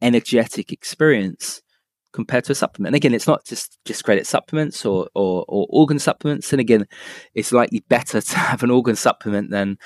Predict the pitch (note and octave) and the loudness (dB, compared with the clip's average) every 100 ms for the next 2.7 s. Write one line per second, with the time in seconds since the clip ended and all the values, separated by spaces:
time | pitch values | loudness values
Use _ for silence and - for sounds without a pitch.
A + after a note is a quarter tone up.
0 | - - G#2+ A2+ C3+ A#2+ B2 A2+ B2 C3 | -20 -2 2 4 4 6 2 4 2 2
1 | G#2 F#2+ F#2+ - - _ _ _ A#2+ B2+ | -2 -4 -6 -14 -20 _ _ _ 4 4
2 | B2 G#2 F#2 F2+ E2+ F#2 E2+ | 4 2 2 0 -2 -6 -8